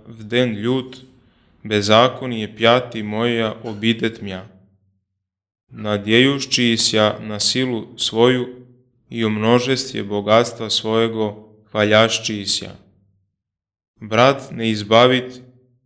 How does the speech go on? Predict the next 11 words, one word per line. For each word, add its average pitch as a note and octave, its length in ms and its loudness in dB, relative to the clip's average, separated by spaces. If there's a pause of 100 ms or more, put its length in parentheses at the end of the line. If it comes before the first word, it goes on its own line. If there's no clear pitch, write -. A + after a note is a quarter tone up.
(280)
izbavit A#2+ 680 0
li A#2 100 -4
čelovjek, A2 720 0 (800)
ne G#2 300 -2
dast A#2 460 2
Bogu A#2 640 0 (380)
izmjeni A#2+ 640 0
za G2 200 -4
sja B2 580 0 (220)
i A2+ 120 -10
cijenu B2 500 0